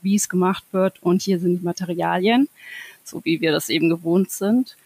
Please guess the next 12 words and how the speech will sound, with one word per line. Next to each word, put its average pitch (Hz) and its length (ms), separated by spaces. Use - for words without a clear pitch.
Und 175 440
neu 180 400
wäre 208 220
dann, 202 500
ähm, 170 560
„Hier 202 200
ist - 200
das - 200
Ziel, 247 460
das - 160
Baumhaus, 202 800
ähm, 175 580